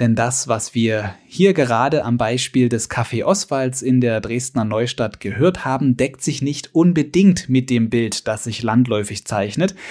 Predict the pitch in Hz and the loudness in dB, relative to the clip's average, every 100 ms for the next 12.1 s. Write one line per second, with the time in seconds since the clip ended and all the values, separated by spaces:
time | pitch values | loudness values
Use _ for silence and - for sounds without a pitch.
0 | - - - 123 - 120 107 117 107 104 | -16 -12 -6 -6 -2 -4 0 0 0 -2
1 | - - 120 113 104 107 117 110 - 110 | -10 -10 -4 -2 -2 -2 -2 -2 -2 -2
2 | 82 160 190 - 160 156 139 143 - 131 | -2 0 0 0 -2 0 -2 -2 0 0
3 | - 120 143 262 - 156 160 156 151 135 | 0 0 2 2 0 -4 -2 -2 -2 -4
4 | - 135 127 120 127 - 131 120 117 120 | -4 -6 0 2 2 0 0 0 0 0
5 | 117 113 113 - 120 117 113 107 104 104 | 0 -2 -4 -2 -2 -2 -4 -2 -2 -2
6 | 104 104 98 202 196 185 - - - 127 | -4 -2 2 4 4 0 -6 -12 -2 0
7 | 117 123 - 95 - 110 165 233 131 - | 0 -4 -4 -6 -4 0 4 4 2 0
8 | 165 208 196 156 180 180 139 143 135 131 | 2 4 2 2 0 0 -2 0 0 0
9 | 127 127 123 117 113 107 - - - 110 | 0 0 0 0 0 -4 -6 -8 -4 0
10 | 147 196 151 151 143 139 139 - - - | 4 4 4 2 2 0 -2 -8 -14 -2
11 | 117 113 107 110 110 110 - 113 - 185 | 2 2 0 -8 -12 -12 -8 -4 0 0
12 | 185 | -2